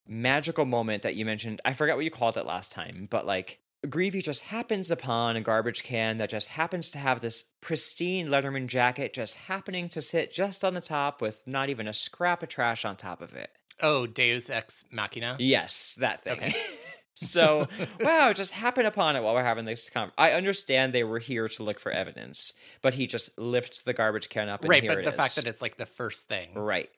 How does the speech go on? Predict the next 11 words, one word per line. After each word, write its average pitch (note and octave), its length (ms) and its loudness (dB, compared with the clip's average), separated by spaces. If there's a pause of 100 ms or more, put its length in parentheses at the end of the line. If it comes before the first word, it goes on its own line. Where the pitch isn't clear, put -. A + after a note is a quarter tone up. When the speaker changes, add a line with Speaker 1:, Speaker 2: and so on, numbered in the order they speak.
Speaker 1:
In C#3+ 140 0
pristine B2+ 480 0
condition A2+ 420 -4
in G#2+ 240 -4
the G#2+ 140 -4
trash A#2 880 0
in G#2+ 140 -4
New G2 80 -6
York F#2 160 -4
Speaker 2:
I, - 40 -14
Speaker 1:
City. - 380 -8